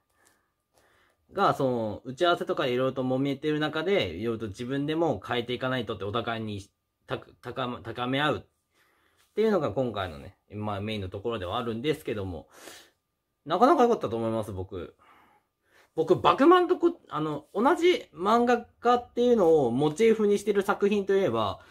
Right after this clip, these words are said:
週刊少年ジャンプのま-、バクマンがあると思うんですけど、僕、バクマンより、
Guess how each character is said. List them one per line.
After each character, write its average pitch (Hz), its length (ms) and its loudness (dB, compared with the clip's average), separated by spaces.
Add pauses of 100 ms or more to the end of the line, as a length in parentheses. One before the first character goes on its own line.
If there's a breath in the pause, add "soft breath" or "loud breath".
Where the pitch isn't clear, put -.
(160 loud breath)
週 247 180 0
刊 247 180 6
少 240 120 2
年 240 160 4
ジ 240 80 4
ャ 233 40 6
ン 214 40 0
プ 196 80 -4
の 123 100 0
ま-、 139 380 0
バ 170 100 4
ク 226 80 2
マ 247 120 4
ン 240 60 0
が 233 360 4
あ 208 60 4
る 170 120 4
と 131 80 0
思 110 160 -2
う - 20 -4
ん 107 40 -6
で 98 100 -6
す - 80 -18
け 101 80 -10
ど、 95 280 -10 (460 loud breath)
僕、 196 180 2
バ 339 200 4
ク 269 80 4
マ 415 120 8
ン 440 40 4
よ 415 80 6
り、 131 400 2